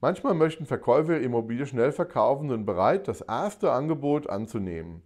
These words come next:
das kommt. Das kann dazu führen, dass der Verkäufer nicht den bestmöglichen Preis erhält.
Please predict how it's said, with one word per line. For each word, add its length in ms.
das 220
kommt. 360
Das 200
kann 260
dazu 240
führen, 600
dass 160
der 100
Verkäufer 540
nicht 180
den 140
bestmöglichen 600
Preis 360
erhält. 480